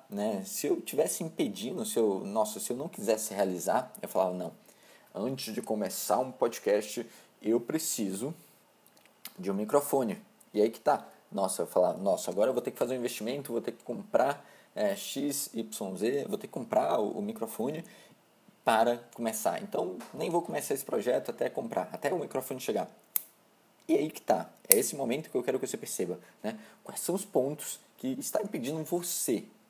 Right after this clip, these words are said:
que está impedindo você de dar o primeiro passo pra realizar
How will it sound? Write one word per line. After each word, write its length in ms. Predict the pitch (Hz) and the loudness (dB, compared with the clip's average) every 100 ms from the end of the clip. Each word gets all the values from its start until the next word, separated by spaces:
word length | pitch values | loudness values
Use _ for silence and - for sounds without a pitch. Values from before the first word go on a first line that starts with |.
| _ _ - _ - | _ _ -20 _ -12
que 80 | |
está 140 | - 127 | -2 0
impedindo 400 | 127 113 117 123 | 0 0 -2 -2
você 420 | 131 170 - 117 - - - | -2 -4 -2 -4 -6 -20 -10
de 120 | 110 | -4
dar 140 | 110 123 | 2 2
o 40 | |
primeiro 420 | - 139 123 147 | 2 -2 2 0
passo 540 | 165 - 104 107 - 110 - - | 0 -4 -4 -4 -6 -8 -12 -12
pra 120 | 117 | -6
realizar 600 | 117 123 135 101 98 101 | 0 0 0 0 -2 -2